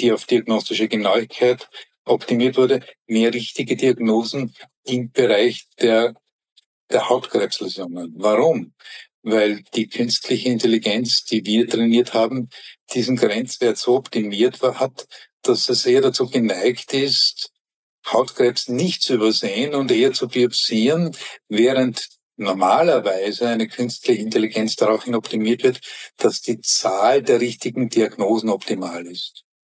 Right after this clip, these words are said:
Und das heißt, um Ihre Frage zu beantworten, dass, äh, der so adaptierte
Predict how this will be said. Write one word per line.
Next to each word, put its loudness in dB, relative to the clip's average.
Und -2
das 0
heißt, -2
um -12
Ihre -2
Frage -2
zu -8
beantworten, -4
dass, -2
äh, -6
der 4
so 0
adaptierte -2